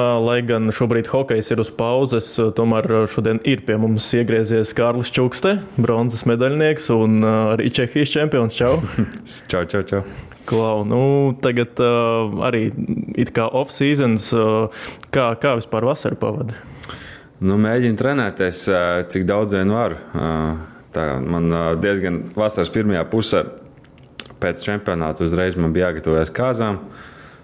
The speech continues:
Speaker 2: Tieši Jāņos man iekrita kāzas, bija Amerikā. Ā, tad, ā,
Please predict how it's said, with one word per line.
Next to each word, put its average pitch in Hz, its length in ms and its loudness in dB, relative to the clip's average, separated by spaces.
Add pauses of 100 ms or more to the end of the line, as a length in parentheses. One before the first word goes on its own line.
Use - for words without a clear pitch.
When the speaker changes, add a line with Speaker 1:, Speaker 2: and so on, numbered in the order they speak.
(240)
Speaker 2:
Tieši 85 260 -2
Jāņos 87 400 -2
man 87 140 2
iekrita 80 320 -4
kāzas, 85 420 0
bija 85 180 0
Amerikā. 90 440 -2 (560)
Ā, 76 160 -6 (260)
tad, 78 320 -2
ā, 78 140 2